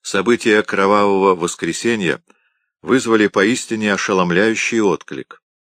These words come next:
То, что произошло в этот день, разбило вдребезги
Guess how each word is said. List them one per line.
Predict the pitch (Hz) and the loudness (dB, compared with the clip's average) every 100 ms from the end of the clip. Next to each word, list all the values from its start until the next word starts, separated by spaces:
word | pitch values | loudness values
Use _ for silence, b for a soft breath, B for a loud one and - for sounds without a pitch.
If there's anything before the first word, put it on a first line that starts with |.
| _ _ _ _ _ _ _ | _ _ _ _ _ _ _
То, | - 135 | 0 0
что | - 101 90 | 2 -2 -2
произошло | 90 87 76 87 - 110 | 0 0 0 -2 -2 0
в | 92 | 0
этот | 80 87 76 | -2 -4 -8
день, | 76 139 110 - _ _ _ _ _ _ _ _ | -2 0 0 -8 _ _ _ _ _ _ _ _
разбило | - 85 78 113 120 101 | -4 -2 -2 0 0 0
вдребезги | 80 85 123 135 120 107 110 | 0 0 0 0 -4 -4 -4